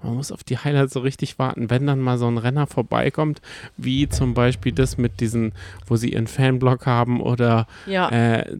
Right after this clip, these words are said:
Speaker 1: die, diese Ab-, dieses Abschlussspiel, wenn sie da diesen Exorzisten,
Speaker 2: Das ist schon
Speaker 1: wenn Joko,
Speaker 2: witzig.
Speaker 1: also da gibt es schon witzige Momente.
Speaker 2: Und der Opener ist ja auch immer gut. Aber dazwischen sind wir halt irgendwie so ein bisschen, sind wir manchmal ein bisschen, äh, müde.
Speaker 1: Mhm.
Speaker 2: Aber ich find's grad ganz entspannt, dass
Speaker 1: Ja.
Speaker 2: man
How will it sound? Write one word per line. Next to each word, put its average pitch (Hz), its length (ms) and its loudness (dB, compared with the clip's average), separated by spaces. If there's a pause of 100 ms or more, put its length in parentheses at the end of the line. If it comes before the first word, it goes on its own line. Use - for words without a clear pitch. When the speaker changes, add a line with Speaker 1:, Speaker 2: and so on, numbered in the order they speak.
(120)
Speaker 1:
die, 123 140 0
diese 117 580 0
Ab-, - 280 -4
dieses 127 300 -2
Abschlussspiel, - 800 -4
wenn 120 180 0
sie 120 120 -2
da 120 200 2
diesen 120 260 -2
Exorzisten, - 600 -2
Speaker 2:
Das 277 80 4
ist 233 60 0
schon 220 160 8
Speaker 1:
wenn 208 80 2
Joko, 131 320 4
Speaker 2:
witzig. - 80 -8 (200)
Speaker 1:
also 131 220 2
da 143 80 2
gibt - 260 -2
es 151 100 0
schon 139 220 -2
witzige 156 380 -4
Momente. 156 100 2
Speaker 2:
Und 170 80 4
der 156 160 6
Opener 170 420 6
ist 156 120 -4
ja 170 100 -2
auch 165 160 0
immer 139 240 -2
gut. 131 320 -6 (540)
Aber 165 160 4
dazwischen 196 680 6
sind 196 120 8
wir 185 140 8
halt 185 180 6
irgendwie 180 300 4
so 180 100 2
ein 180 80 4
bisschen, 180 460 2 (340)
sind - 140 -20
wir 165 60 6
manchmal 175 340 4
ein 175 80 4
bisschen, 180 300 2
äh, - 200 -4
müde. 156 600 2 (240)
Speaker 1:
Mhm. 104 260 -2
Speaker 2:
Aber 180 240 4
ich 226 140 2
find's 233 220 6
grad 202 180 4
ganz 185 220 4
entspannt, 170 800 0
dass 185 120 2
Speaker 1:
Ja. 185 60 2
Speaker 2:
man 170 220 6